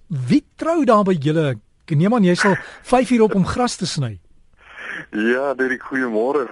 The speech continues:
Speaker 2: Ja, nee, dis 'n besonderse dag hier by die Van der Walts van Potchefstroom, want ons seun tree vanmiddag in huwelik met Anna Mart Roos. En ek en Ina is, is baie dankbaar want ons kry 'n pragtige dogter by vandag.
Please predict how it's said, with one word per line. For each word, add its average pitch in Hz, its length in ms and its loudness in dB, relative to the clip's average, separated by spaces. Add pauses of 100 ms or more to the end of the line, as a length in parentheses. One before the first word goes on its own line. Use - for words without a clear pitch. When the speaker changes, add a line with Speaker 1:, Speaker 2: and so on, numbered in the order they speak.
Speaker 2:
Ja, 123 280 -2
nee, 135 140 -4
dis 120 180 -6
'n 123 60 -16
besonderse 127 480 -4
dag 98 200 0
hier 104 140 -10
by 104 120 -2
die 98 120 -8
Van 101 120 -4
der 98 100 -6
Walts 95 220 -2
van 104 120 -6
Potchefstroom, 131 580 -6
want 98 180 -8
ons 104 160 -10
seun 135 220 -4
tree 120 200 -4
vanmiddag 104 400 -4
in 98 160 -10
huwelik 135 320 -2 (560)
met 92 160 -14
Anna 117 180 -2
Mart 110 280 -4
Roos. 127 320 -4 (840)
En 90 160 -10
ek 110 140 -4
en 113 100 -6
Ina 117 360 -2
is, - 200 -18
is 95 120 -8
baie 110 200 -2
dankbaar 104 400 -4
want 98 140 -6
ons 95 100 -16
kry 104 220 -2
'n 101 80 -6
pragtige 107 440 -6
dogter 92 360 -8
by 92 180 -4
vandag. 90 480 -6